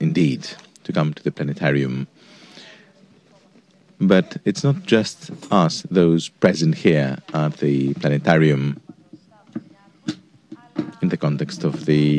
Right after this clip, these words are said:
Stavros Niarchos Foundation initiative. So welcome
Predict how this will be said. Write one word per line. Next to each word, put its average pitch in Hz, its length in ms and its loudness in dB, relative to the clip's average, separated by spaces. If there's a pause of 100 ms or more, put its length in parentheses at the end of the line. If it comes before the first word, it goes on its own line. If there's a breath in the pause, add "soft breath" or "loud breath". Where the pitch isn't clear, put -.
(1600)
Stavros 71 500 -4 (140)
Niarchos 73 340 -4
Foundation 76 440 0
initiative. 73 500 0 (240 loud breath)
So 117 80 6
welcome 139 360 6